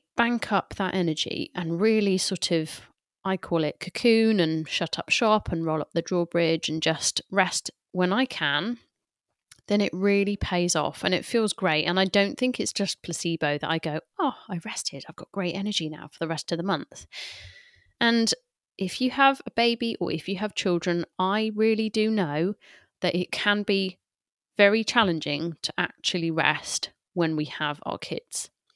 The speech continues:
And in case it helps to know, I'll explain what I do with my daughter. So my daughter's nine and she is, is able to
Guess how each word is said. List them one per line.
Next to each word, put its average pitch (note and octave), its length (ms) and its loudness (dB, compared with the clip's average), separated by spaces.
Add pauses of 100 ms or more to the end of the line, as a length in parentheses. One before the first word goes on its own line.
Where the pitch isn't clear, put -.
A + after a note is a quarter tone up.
(720)
And F3 360 2 (100)
in F#3+ 120 0
case F#3 300 0
it - 60 -6
helps E3+ 260 -2
to - 100 -6
know, D3 220 2
I'll E3+ 100 0
explain E3 520 0
what D3+ 160 0
I D#3+ 100 0
do D3+ 200 -2
with C#3+ 100 -4
my C#3+ 160 -2
daughter. D3+ 500 -4 (480)
So - 120 -4
my A3+ 140 4
daughter's A3+ 400 2
nine F3 460 0 (260)
and G3 180 0
she - 320 2
is, F#3+ 320 2
is A3+ 260 2
able F3 560 2 (240)
to E3+ 540 0